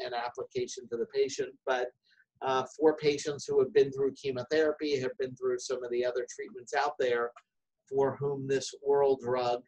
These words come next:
which is generally pretty well tolerated, uh, this gives that group an additional option as well.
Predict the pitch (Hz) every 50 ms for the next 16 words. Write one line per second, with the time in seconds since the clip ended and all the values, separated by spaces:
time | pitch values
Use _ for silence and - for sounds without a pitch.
0 | _ _ _ _ _ _ _ - - 131 131 127 - 131 131 120 110 - - -
1 | - 131 143 143 143 147 147 147 143 135 135 135 135 - - - 139 135 131 123
2 | 131 127 123 120 - - 165 202 202 180 139 127 123 120 117 117 127 123 - _
3 | _ _ _ _ _ _ - 120 120 117 113 - 104 - - - - 139 120 110
4 | - 127 123 123 - - - 123 120 120 117 - - 117 117 117 110 - 117 110
5 | - - - 117 107 104 104 101 _ _ - 107 107 107 - - - 113 104 101
6 | 98 - - - 104 - - - -